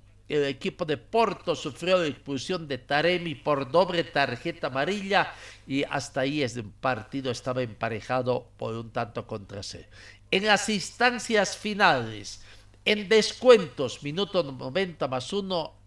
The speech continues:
Hermoso convirtió el primer tanto para el Atlético de Madrid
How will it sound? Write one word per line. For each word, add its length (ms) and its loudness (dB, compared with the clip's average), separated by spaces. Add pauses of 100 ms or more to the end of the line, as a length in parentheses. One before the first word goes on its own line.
(160)
Hermoso 880 2
convirtió 460 -4
el 40 -16
primer 420 -4
tanto 400 -2
para 380 -4
el 140 -4
Atlético 580 -6
de 100 -6
Madrid 440 0